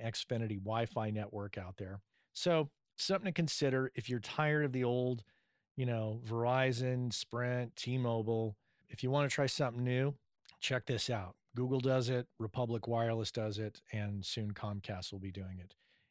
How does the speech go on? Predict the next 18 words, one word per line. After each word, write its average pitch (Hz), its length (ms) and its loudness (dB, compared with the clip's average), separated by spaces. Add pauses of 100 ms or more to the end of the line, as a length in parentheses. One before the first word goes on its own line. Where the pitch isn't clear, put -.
(120)
And 139 500 0
it's, - 380 -6 (240)
you 190 80 0
know, 123 180 0 (240)
it's 127 160 -4
got, 123 240 2 (380)
each 131 220 -4
one 127 160 2
has 123 200 2
its - 120 -14
pros 117 280 0
and 120 100 -2
its - 120 -8
cons, 107 360 -2
but 104 140 -6
it's 101 120 -10
pretty 113 260 -4
cool. 104 340 -4